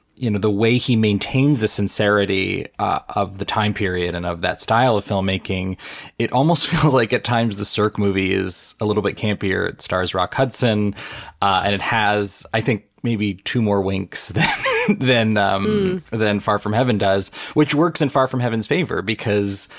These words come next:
Speaker 1: you have these incredibly rich performances and this production design that is so stunning and the cinematography that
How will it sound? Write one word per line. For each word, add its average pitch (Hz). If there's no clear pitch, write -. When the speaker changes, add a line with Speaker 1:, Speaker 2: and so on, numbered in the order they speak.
Speaker 1:
you 110
have 110
these 101
incredibly 110
rich 104
performances 98
and 95
this -
production 113
design 98
that 98
is 101
so 107
stunning 98
and 95
the 95
cinematography 104
that 92